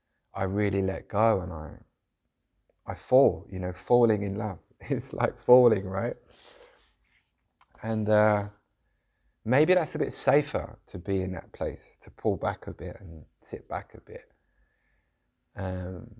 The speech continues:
but my partner noted this actually, and I thought it was very smart of her, that, you know, that's also fear, isn't it? There's also a sense of fear around that. So then potentially you choose to not go so deep with somebody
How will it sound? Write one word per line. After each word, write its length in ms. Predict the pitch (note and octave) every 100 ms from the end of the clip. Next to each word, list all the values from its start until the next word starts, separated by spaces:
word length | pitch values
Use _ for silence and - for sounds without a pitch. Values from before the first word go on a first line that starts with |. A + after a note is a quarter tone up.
| _ _
but 100 | -
my 160 | A#2 B2
partner 380 | B2 D#3+ D3+ A2
noted 360 | G#2+ F#2+ -
this 200 | - G2+
actually, 360 | G#2+ - - G2+
and 80 | G2
I 60 |
thought 200 | G#2 G2
it 60 | F#2
was 140 | G2+
very 180 | A2 G#2
smart 340 | - A2 G#2+ F2
of 60 |
her, 80 | G2
that, 220 | G#2+ -
you 100 | B2
know, 220 | A2 G2 G2+ _ _ _
that's 300 | C3 C3 -
also 420 | B2+ A#2 - A2
fear, 480 | G2+ - B2+ B2+ G#2
isn't 220 | A2 G#2+
it? 140 | D#2 - _ _ _ _ _ F#2+
There's 160 | G2+
also 400 | A#2 B2 - G#2+
a 80 | G2
sense 440 | - G2 - -
of 180 | G2 F2+ - _ _ _ _ _ _ _ _ _
fear 480 | - - A#2+ A#2+ G2
around 320 | F2+ E2+ -
that. 140 | - _ _ _
So 220 | - G#2+
then 360 | A2+ G#2+ G2+ G2 _ _ _ _ _ _ _ _ -
potentially 600 | - C3 A#2+ - - A2
you 160 | G2 F#2+
choose 540 | - A2 G#2 G2 G2 -
to 60 | G2
not 360 | F#2+ A2 A#2 - _
go 240 | A2 A2 A2+
so 340 | - G#2 F#2+ -
deep 340 | A2 B2 C#3 -
with 160 | F#2
somebody 600 | - F#2 F2+ F2 F#2+ B2+